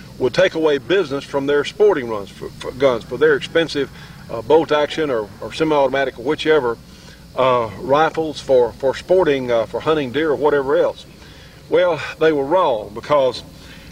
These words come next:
uh, what we had when these guns came in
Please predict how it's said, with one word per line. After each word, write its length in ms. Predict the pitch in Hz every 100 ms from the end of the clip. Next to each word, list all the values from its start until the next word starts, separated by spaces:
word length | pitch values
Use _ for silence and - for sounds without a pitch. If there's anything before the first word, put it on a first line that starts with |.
| - -
uh, 300 | 139 127 117 -
what 260 | 175 160 - - - - 131
we 180 | 147
had 440 | 135 175 185 160 131
when 180 | 123 113
these 300 | 185 196 143
guns 340 | 160 147 123
came 340 | - 147 127
in 320 | 147 123 107